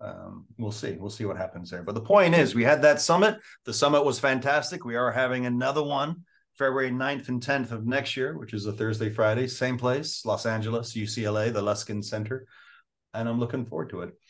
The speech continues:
I get to work with amazing people, uh, people from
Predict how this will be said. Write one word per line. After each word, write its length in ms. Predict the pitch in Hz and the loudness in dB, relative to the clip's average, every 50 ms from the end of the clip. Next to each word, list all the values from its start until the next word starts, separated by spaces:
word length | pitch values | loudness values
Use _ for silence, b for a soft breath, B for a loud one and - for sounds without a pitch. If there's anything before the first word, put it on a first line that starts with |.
| b b b b _ - | b b b b _ -4
I 80 | 110 | 0
get 160 | 113 131 127 127 | 2 2 2 2
to 100 | 135 127 | 2 4
work 280 | 127 135 135 131 - | 4 4 4 2 2
with 400 | 127 127 127 123 120 107 110 - - _ _ - | 4 4 4 4 2 0 -4 -10 -16 _ _ -8
amazing 580 | 113 110 110 120 127 131 147 147 135 139 135 117 | -6 -2 0 0 2 2 2 2 2 0 0 0
people, 400 | 123 123 120 139 165 180 175 - _ _ _ _ _ _ _ _ _ _ _ _ _ _ _ | 0 0 0 -2 -4 -6 -10 -14 _ _ _ _ _ _ _ _ _ _ _ _ _ _ _
uh, 220 | 101 104 104 104 104 | 0 0 0 0 -2
people 540 | 104 117 131 131 123 135 131 127 123 120 117 | -2 -2 -2 -2 2 2 2 2 2 0 -2
from 640 | - 120 113 110 110 110 107 110 110 113 113 110 | -2 0 0 2 2 2 0 0 0 -2 -4 -8